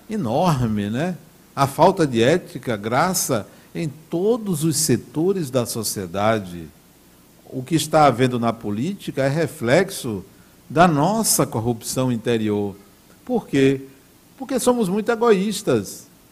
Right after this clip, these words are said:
porque pensamos muito em nós mesmos, precisamos olhar para a sociedade, ocupar posições em que a gente leve esses valores que nós estamos aprendendo,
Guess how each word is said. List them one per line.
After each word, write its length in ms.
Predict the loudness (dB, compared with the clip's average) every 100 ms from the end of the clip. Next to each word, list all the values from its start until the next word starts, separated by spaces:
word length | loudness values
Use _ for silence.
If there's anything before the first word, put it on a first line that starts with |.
| _ _
porque 200 | -4 -2
pensamos 500 | 0 0 0 -2 -4
muito 640 | -2 -2 -2 0 0 0 -6 -18 -8
em 120 | -2
nós 320 | 4 4 4
mesmos, 500 | 2 4 4 4 -6
precisamos 800 | -8 -8 -6 2 2 2 -2 -8 -18 -20 -10
olhar 300 | -4 0 2
para 140 | 0
a 40 | -2
sociedade, 920 | -4 -6 -6 2 6 6 4 -4 -12 -16 -20 -14
ocupar 720 | -4 -4 -4 0 4 4 2 -2
posições 880 | -2 -2 -6 -4 -4 -4 -4 -8 -12 -20 -10
em 140 | -8
que 260 | -4 2 6
a 100 | 6
gente 320 | 4 -2 -2
leve 520 | 0 4 4 2 -6 -8 0
esses 320 | 2 2 -2
valores 580 | 0 2 4 2 0 -4
que 120 | -2
nós 240 | 0 -2
estamos 340 | -2 -6 -2 -2
aprendendo, 760 | -2 -6 -8 -6 -6 -6 -8